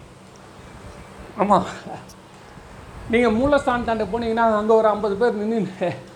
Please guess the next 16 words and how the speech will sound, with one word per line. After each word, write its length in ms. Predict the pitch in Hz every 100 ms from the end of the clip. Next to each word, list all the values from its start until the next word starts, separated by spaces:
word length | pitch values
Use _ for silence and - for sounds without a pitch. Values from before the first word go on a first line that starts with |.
| - - - - - - - - - - -
சித்தர் 360 | - 294 349 330
பாட்டு 220 | 226 196
பாடிட்டு 380 | 180 185 180 156
இருப்பான், 300 | 147 127 131 - - - - - - - - - - - - - - - - -
நட்ட 320 | 185 185 - 185
கல்லை. 360 | 196 190 196 - - - - - - - - - - - - - - - 262 -
அவனே 360 | 165 220 277 294
வந்து 280 | 262 247 262 208 226 254 247 254
சித்தர்கள் 640 | 202 190 - 302 269 233
பாட்டு 220 | 214 226 202
ரொம்ப, 240 | 185 202 240 220
ரொம்ப 240 | 190 180 208
டேரிங்கா 460 | 208 202 247 240 233
இருக்கும். 480 | 190 165 120 - - - - - - - - - - -
"அது 200 | 175 185 190
எதடா, 360 | 185 190 185